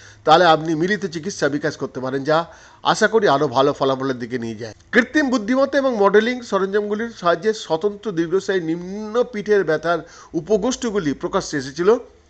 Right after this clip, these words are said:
একটি উপগ্রুপের নিতম্বের দুর্বলতা এবং নিতম্বের ব্যথার সাথে উল্লেখযোগ্য সমস্যাটি ছিল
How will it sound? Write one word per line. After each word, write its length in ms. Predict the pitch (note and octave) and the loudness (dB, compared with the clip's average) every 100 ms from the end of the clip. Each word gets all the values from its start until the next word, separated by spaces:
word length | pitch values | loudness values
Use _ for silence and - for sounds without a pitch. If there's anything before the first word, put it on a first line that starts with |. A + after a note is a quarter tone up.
| - | -4
একটি 260 | - - D3 | -4 2 2
উপগ্রুপের 600 | D#3+ G#3 F#3+ A#3 C4 C#4 | 2 4 2 2 0 0
নিতম্বের 480 | A3+ G3+ G3 F#3+ C#3+ | 0 0 0 -2 -2
দুর্বলতা 520 | C#3+ D3+ F3 G3+ G#3 - - - - | 0 2 2 0 -4 -6 -20 -20 -4
এবং 260 | D3+ E3+ D#3+ | 0 2 0
নিতম্বের 440 | F3+ A3+ A3 A3 | 4 4 6 4
ব্যথার 300 | D#3 D#3 A#3 | 6 2 0
সাথে 240 | A#3 G3 | -4 -4
উল্লেখযোগ্য 680 | D#3+ E3 G#3+ C4+ G#3 B3 - | 0 0 0 0 -2 -8 -6
সমস্যাটি 540 | - F3+ F#3+ G3 F#3 F3+ | -6 -4 -4 -4 -6 -2
ছিল 320 | G3 F3+ | 0 2